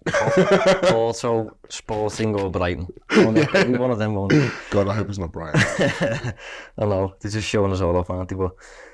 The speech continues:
Speaker 2: yeah, in terms of Andre, I, uh, I, I do think he's, I really love the link. I, I really do, 'cause I think it's,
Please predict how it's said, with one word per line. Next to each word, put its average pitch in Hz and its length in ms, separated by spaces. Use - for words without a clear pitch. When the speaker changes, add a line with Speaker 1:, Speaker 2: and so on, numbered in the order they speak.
Speaker 2:
yeah, 107 160
in 117 140
terms 143 260
of 123 80
Andre, 107 540
I, 92 280
uh, 92 380
I, 90 180
I 104 40
do 107 180
think 101 320
he's, 95 500
I 117 140
really 139 320
love 107 220
the 110 80
link. 101 320
I, 110 160
I 95 80
really 95 220
do, 92 220
'cause 101 140
I 95 80
think 95 260
it's, - 320